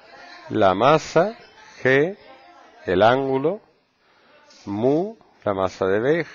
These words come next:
G, el ángulo y la masa de B. Y nos queda la tensión y la aceleración. Con esto tenemos dos ecuaciones, que son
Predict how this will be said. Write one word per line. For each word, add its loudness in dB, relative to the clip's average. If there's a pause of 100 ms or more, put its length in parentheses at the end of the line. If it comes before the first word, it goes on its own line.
G, -2
el -2
ángulo -2
y -8
la -2
masa -6
de -2
B. -10
Y -8
nos -8
queda -2
la -2
tensión -6
y -4
la 2
aceleración. -4 (580)
Con -4
esto -6
tenemos -2
dos -4
ecuaciones, -2 (240)
que -10
son -6